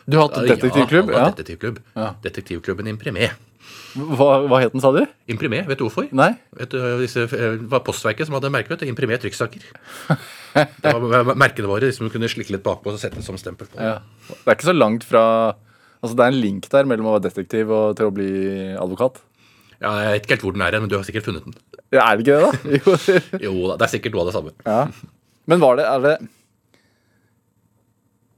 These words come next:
Speaker 1: fordi, jeg, jeg vet jo ikke, jeg kjenner jo ikke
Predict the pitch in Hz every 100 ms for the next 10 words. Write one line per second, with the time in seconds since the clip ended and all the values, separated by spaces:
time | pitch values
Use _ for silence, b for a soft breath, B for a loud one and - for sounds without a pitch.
0 | _ 139 151 123 120 139 151 _ _ _
1 | _ - 127 - 76 - 104 - 120 110
2 | 98 131 123 117 117 113 113 113 123 92
3 | 80 110